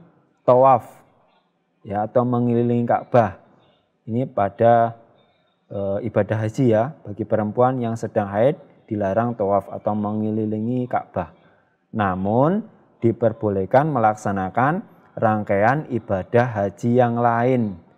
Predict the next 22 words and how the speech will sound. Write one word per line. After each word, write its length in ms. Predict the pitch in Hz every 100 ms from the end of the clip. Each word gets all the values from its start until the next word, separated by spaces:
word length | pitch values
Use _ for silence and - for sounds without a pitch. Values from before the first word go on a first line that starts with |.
| _ _
seperti 480 | - 90 98 - 104
wukuf, 640 | 98 117 120 131 123 123 -
sa'i, 800 | - 117 117 113 123 127 131 _ _
melempar 560 | 101 104 101 95 98
jumroh 400 | - 113 113 117
dan 240 | 113 101 95
lain-lain 480 | 95 95 92 113
itu 160 | 110 113
masih 400 | 123 101 131 123
diperbolehkan. 1400 | 135 151 - 135 127 - 101 98 92 - 101 95 87 82 _ _ _ _ _ _ _ -
Ya, 240 | 95 110
masih 320 | 80 98 - 104
diperbolehkan. 800 | 98 101 95 101 98 92 92 87 - - - - -
Kalau 560 | 104 120 123 123 120
tawaf 560 | - 117 104 110 175 - - _ _ _ -
itu 320 | 107 131 147 -
tidak 320 | 110 - 110
diperbolehkan 880 | 110 - - - 98 92 98 92 87
atau 160 | 85
mengelilingi 320 | 101 101 104 101
Ka'bah 320 | 98 117 117
tidak 240 | - -